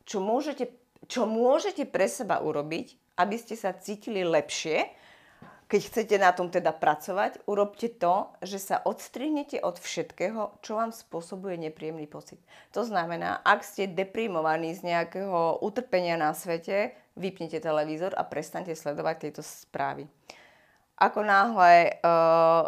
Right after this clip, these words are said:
ste deprimovaní a bojíte sa toho, čo bude, lebo všetko zdražuje, vypnite správy a odstrihnite sa.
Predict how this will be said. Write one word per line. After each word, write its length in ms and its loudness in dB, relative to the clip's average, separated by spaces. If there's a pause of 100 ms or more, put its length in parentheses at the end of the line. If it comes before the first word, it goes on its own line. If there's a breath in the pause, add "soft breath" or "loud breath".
(220)
ste 220 -4
deprimovaní 840 2
a 80 2
bojíte 440 0
sa 180 -2
toho, 340 -4
čo 160 -8
bude, 240 -6
lebo 240 0
všetko 340 -14
zdražuje, 680 0
vypnite 500 -8
správy 720 -6
a 160 -4
odstrihnite 640 -14
sa. 260 -18